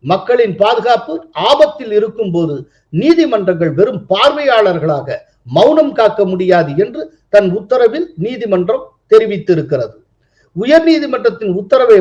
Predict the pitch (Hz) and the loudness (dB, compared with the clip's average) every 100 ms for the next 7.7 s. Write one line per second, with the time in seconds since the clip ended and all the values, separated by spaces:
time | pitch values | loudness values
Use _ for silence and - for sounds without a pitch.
0 | 156 202 254 247 226 208 196 196 214 208 | 4 2 2 0 -2 -4 -2 -2 -2 0
1 | 165 180 214 202 170 - 190 170 143 185 | 2 2 2 2 0 -4 -4 -2 0 -2
2 | 240 208 180 233 - - _ _ _ _ | -2 0 2 2 0 -12 _ _ _ _
3 | - 220 269 294 294 277 233 220 226 269 | 0 2 4 4 6 4 2 0 -2 -6
4 | 208 190 196 240 233 214 185 196 214 285 | -2 0 2 2 2 2 0 -2 0 -2
5 | 202 220 262 262 240 214 190 175 160 175 | -2 -2 -2 -2 -4 -4 -2 -4 -2 -2
6 | 269 - 269 254 226 208 208 196 226 320 | -2 -6 -8 -4 -2 -2 -2 -4 -4 -2
7 | 247 214 180 160 143 120 107 | -2 0 -4 -6 -10 -10 -12